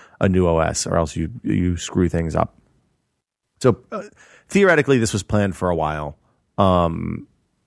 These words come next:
I, I don't know. I don't know if that's the case. I don't know what this means for Windows. Uh, Julie Larson Green, who was, um, uh,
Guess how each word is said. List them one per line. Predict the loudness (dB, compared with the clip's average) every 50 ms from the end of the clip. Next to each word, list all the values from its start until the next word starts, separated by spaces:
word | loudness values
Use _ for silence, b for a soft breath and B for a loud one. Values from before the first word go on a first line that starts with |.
| _ _ _ -20 -20 _ _ _ -6
I, | -6 -6 -4 -2 0
I | 2 2
don't | 2 2 0 0
know. | 2 4 4 6 6 4 4 2 2 -2 -4 -8 -12 -18 _ _ _ -2
I | -2
don't | 0 0
know | 0 0 -2 -2
if | -4 -6
that's | -6 -6 -6 -6 -6 -6
the | -8 -6
case. | -4 -2 -2 -2 -2 -4 -6 -8 -2
I | 0 2 2
don't | 2 2 0 0
know | 0 0 0 0 0
what | 2 2 0 0 0
this | -2 -4
means | -2 -2 -2 -2 -2
for | -2 0 0
Windows. | 0 0 2 2 2 2 2 2 0 -4 -6 -10 B B B B B B B 0
Uh, | 2 2 4 2
Julie | 2 2 4 4 4
Larson | 4 2 2 2 0 -2 -2
Green, | 0 0 0 2 2 2 2 0
who | 0 0 0 -2 -2 -2 -2 -2
was, | 0 0 2 2 0 0 -4 -6 -6
um, | -4 -4 -2 -2 -2 -4 -4 -6 -8 -8 -8 -10 -12 -14 -14 -12 -6 -2
uh, | 0 0 2 2 0